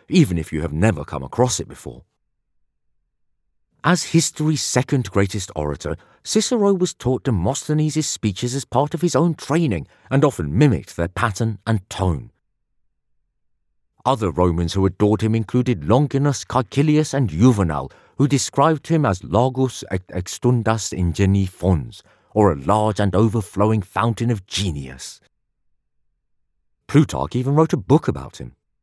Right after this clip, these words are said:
In the Middle Ages, his name was invoked to describe especially eloquent speakers. Among his praise singers in recent centuries have been Henry Clay,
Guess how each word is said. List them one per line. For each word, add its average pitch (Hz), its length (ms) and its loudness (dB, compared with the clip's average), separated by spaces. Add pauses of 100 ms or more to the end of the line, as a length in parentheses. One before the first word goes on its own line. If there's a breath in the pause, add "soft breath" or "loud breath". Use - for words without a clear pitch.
(1400)
In 151 160 4
the 151 60 4
Middle 143 380 4
Ages, 120 380 0
his 117 160 -4
name 131 380 2
was 135 120 0
invoked 120 560 -2
to 127 80 -8
describe 127 460 -2
especially 160 600 -2
eloquent 147 400 -2
speakers. - 680 -6 (1700)
Among 104 320 4
his 87 160 -6
praise 104 340 0
singers 95 340 2
in 80 180 0
recent 85 360 0
centuries 95 500 -4
have 143 120 -2
been 160 140 2
Henry 165 480 0
Clay, 131 420 -4